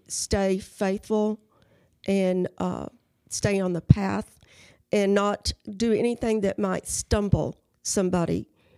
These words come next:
uh, in whenever they're, because they see us as Christians. And Christian means Christ-like. So we look for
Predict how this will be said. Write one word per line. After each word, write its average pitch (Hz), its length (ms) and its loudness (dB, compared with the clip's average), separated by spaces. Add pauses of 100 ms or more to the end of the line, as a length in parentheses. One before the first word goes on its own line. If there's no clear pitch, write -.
(280)
uh, 180 280 -2 (100)
in 185 300 0
whenever 180 440 0
they're, 170 540 0 (280)
because 202 360 0
they 220 100 2
see 240 340 0
us 190 300 0
as 180 180 0
Christians. - 680 -2 (260)
And 202 360 2
Christian 262 500 0
means 190 360 2
Christ-like. - 1040 -4 (300)
So 208 200 2
we 208 100 4
look 247 300 2
for 202 380 0